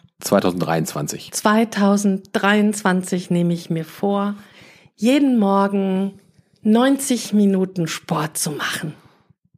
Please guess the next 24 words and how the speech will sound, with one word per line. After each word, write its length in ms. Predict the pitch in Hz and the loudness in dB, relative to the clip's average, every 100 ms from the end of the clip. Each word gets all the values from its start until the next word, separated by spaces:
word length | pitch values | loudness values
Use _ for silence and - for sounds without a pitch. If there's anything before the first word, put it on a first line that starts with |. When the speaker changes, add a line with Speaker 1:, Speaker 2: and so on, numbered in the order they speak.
| _ _ _ _ _ _ - | _ _ _ _ _ _ -2
Speaker 1:
Geile 220 | 107 131 | 2 2
Idee. 420 | 117 95 107 156 | 2 2 2 0
Ich, 220 | - - | -4 -4
äh, 160 | 101 98 | -4 -2
werd 160 | 107 110 | -2 -2
das 140 | - | -4
jetzt 180 | 98 - | -6 -4
gleich 240 | 98 120 | -4 -2
schon 160 | - 113 | 0 0
mal 140 | 95 | 0
als 180 | 98 - | -2 -2
Reminder 640 | 90 80 151 175 87 90 | -2 0 0 0 0 -2
in 100 | 87 | -4
meinen 300 | 85 92 123 | -2 -2 0
Kalender 500 | 104 - 120 127 - | 0 0 0 0 -2
für 140 | 110 127 | -2 -2
dich 220 | 147 - | 0 -2
<laughs> 120 | - | 0
eintragen. 760 | 180 233 - - 196 - 302 - - 320 427 - - - - - - | 0 0 -2 -2 -2 0 -2 0 -2 -2 -2 -6 -4 -6 -6 -6 0
Speaker 2:
Und 120 | 240 | 2
du 40 | 240 | 2
fragst 280 | 269 277 - | 0 -2 0
nicht, 200 | 294 262 | 0 0
warum. 400 | 240 330 196 | 2 2 0